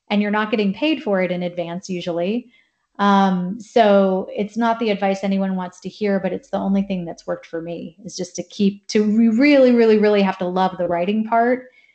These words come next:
um, if you want to get to the publication part.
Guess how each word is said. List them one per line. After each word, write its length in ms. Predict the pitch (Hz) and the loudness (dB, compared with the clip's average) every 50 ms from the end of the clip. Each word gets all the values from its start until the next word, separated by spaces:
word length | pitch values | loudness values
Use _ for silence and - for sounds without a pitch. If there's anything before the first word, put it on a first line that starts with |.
| _ _ _ _ _ _ _ _ | _ _ _ _ _ _ _ _
um, 400 | 208 208 202 196 190 180 180 180 196 | 0 2 2 2 2 0 -2 -4 -6
if 120 | 208 202 | -4 -2
you 100 | 208 202 | 0 0
want 160 | 180 180 180 175 | 0 -2 -4 -6
to 60 | 170 | -8
get 100 | 170 - | -10 -10
to 60 | - | -10
the 80 | - 170 | -14 -12
publication 580 | - 165 175 - - - 175 - - - - - | -12 -10 -10 -10 -10 -10 -14 -16 -14 -16 -14 -14
part. 260 | - - - - | -12 -12 -12 -14